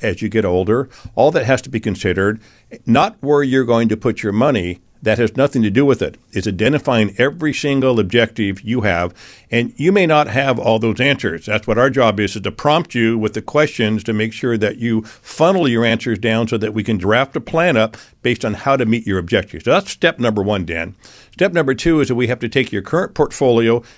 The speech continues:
every position you own, and we do a full risk analysis. We use a multitude of disc, different risk assessment companies. One will take your mutual funds. We'll look at your mutual fund costs.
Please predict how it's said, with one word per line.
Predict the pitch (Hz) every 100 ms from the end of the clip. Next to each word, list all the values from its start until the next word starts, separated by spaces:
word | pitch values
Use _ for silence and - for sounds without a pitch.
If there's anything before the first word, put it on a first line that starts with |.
| -
every | 131 165
position | - 123 135 - 123
you | 117
own, | 113 113 110 110 110 _ _ _
and | - 110
we | 110
do | 101 131
a | 117 - -
full | - - - 165 180 175 151
risk | 135 -
analysis. | 120 104 95 - 95
We | 110
use | 110 104
a | 98
multitude | 101 143 165 139 160 127
of | 107
disc, | 95 127 - - -
different | 117 - -
risk | 104 127 -
assessment | 117 - 123 - 143
companies. | - 139 151 160 175 - - - -
One | 110 135
will | 123
take | 135 120
your | 117
mutual | 113 113 98
funds. | 156 160 160 -
We'll | 123
look | 113 110
at | 101
your | 98
mutual | 110 107
fund | 87 156 170
costs. | - 151 147 -